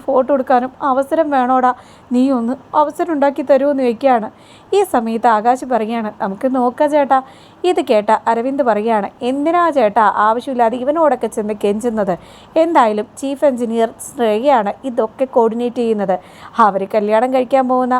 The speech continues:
അവരുടെ ഭാവി ഭർത്താവാണ് ഞാൻ. ഞാൻ പറഞ്ഞാൽ അവർ കേൾക്കാതിരിക്കുമോ? ഇവനോടൊക്കെ ചെന്ന് വർത്താനം പറയേണ്ട വല്ല കാര്യമുണ്ടോ?" ഇവനൊക്കെ ചീഫ് എഞ്ചിനീയർ പറയുന്നത് കേട്ട് മിണ്ടാണ്ട് നിൽക്കാനല്ലേ പറ്റുള്ളൂ എന്ന് പറയുകയാണ്. ഇത്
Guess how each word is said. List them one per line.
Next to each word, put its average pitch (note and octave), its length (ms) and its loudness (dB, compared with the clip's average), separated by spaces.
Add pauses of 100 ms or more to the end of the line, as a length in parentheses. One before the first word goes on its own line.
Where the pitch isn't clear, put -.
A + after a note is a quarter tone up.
(480)
അവരുടെ F4 320 4 (100)
ഭാവി C#4 280 4 (100)
ഭർത്താവാണ് B3 640 2
ഞാൻ. G#3 120 -6 (280)
ഞാൻ F#4+ 140 2 (100)
പറഞ്ഞാൽ A#3 340 2 (160)
അവർ E4 120 0 (120)
കേൾക്കാതിരിക്കുമോ? C#4 760 0 (480)
ഇവനോടൊക്കെ C4+ 560 0
ചെന്ന് A3 260 -2
വർത്താനം D4 480 0
പറയേണ്ട G3+ 380 0
വല്ല B3+ 380 2
കാര്യമുണ്ടോ?" C#4 500 2 (420)
ഇവനൊക്കെ A3 400 -2 (160)
ചീഫ് A3 300 -6
എഞ്ചിനീയർ A#3+ 360 -2 (100)
പറയുന്നത് A#3+ 500 0
കേട്ട് A3+ 220 2 (180)
മിണ്ടാണ്ട് D4 500 2
നിൽക്കാനല്ലേ B3+ 520 2 (220)
പറ്റുള്ളൂ A#3+ 520 0 (460)
എന്ന് D#4+ 140 2
പറയുകയാണ്. G3+ 480 0 (840)
ഇത് C#4 100 0